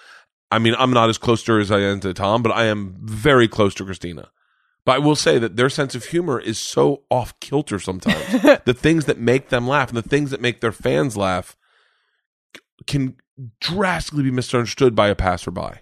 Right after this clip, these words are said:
Speaker 2: Yeah.
Speaker 1: And so sometimes and I, I wish I could turn my comments off from them a hundred percent. I've been called fat for the past four years because of them. Like,
Speaker 2: <laughs>
Speaker 1: and, and it's still,
Speaker 2: I
Speaker 1: n-,
Speaker 2: know.
Speaker 1: it's still funny to them and to their fans.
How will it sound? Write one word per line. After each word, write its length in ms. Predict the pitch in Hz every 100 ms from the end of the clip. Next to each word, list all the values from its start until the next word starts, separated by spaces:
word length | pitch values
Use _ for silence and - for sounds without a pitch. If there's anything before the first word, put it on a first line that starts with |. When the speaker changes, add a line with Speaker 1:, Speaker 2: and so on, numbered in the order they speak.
| _
Speaker 2:
Yeah. 380 | 196 190 143 131 165
Speaker 1:
And 140 | 123
so 400 | - 139 135 - _ _ _
sometimes 1000 | - - 160 208 165 135 117 110 113 - _ _ -
and 80 | 131
I, 60 |
I 160 | 165 113
wish 160 | 165 123
I 60 |
could 100 | 107 104
turn 140 | 117
my 100 | 101
comments 380 | 107 101 101 107
off 160 | 98
from 140 | - 95
them 220 | 95 92 -
a 80 | 101
hundred 320 | - 123 113
percent. 300 | 98 - 131
I've 80 | 113
been 140 | 131 110
called 180 | 101
fat 320 | - 104 101 - - -
for 100 | 127
the 80 | 107
past 400 | - 117 104 -
four 380 | - - 135 120
years 380 | 110 131 143
because 320 | 101 98 101 90
of 80 |
them. 260 | 95 85 71
Like, 260 | 113 117 - 269 -
Speaker 2:
<laughs> 220 | - - -
Speaker 1:
and, 140 | 147 -
and 140 | 156
it's 160 | 156 -
still, 420 | - 175 175 160 220
Speaker 2:
I 140 | 349
Speaker 1:
n-, 80 | - -
Speaker 2:
know. 120 | - -
Speaker 1:
it's 180 | 170 -
still 320 | - 175 185
funny 440 | - - 160 196 175
to 160 | 160
them 420 | 135 139 139 170 185 -
and 240 | 143 151 165
to 100 | 165
their 180 | 147 127
fans. 680 | - 127 131 165 196 220